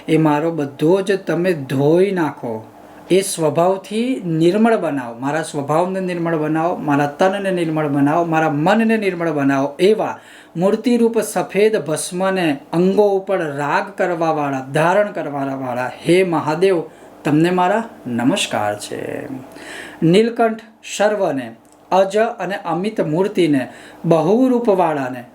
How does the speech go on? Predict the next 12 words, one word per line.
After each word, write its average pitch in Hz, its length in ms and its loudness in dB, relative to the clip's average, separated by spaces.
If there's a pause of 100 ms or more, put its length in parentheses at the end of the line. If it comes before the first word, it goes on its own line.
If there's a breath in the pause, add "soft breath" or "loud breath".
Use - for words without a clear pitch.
કાંત 208 440 2
સ્વરૂપવાળાને 196 1000 0
અને 160 140 -2
શાશ્વત 180 720 -2
દેવ 156 280 0
મહાદેવને 147 580 2
મારા 135 420 2 (120)
નમસ્કાર 120 760 -2
છે. - 360 -8 (760 loud breath)
પરને, 220 560 2 (500)
પરમેશ્વરને, 208 880 2 (260)
સર્વજ્ઞને 208 880 -2